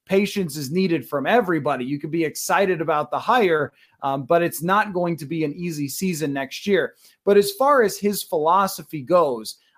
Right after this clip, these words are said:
I think that the Giants show us this year,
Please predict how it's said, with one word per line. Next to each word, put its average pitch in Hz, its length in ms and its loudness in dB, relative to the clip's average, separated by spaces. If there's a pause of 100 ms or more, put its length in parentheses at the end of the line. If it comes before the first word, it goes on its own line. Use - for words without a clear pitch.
(160)
I 262 200 2
think 226 440 -2 (100)
that 170 260 2
the 165 100 -4
Giants 185 880 -2
show 160 460 2
us 135 400 -4
this 151 240 -6
year, 127 320 -4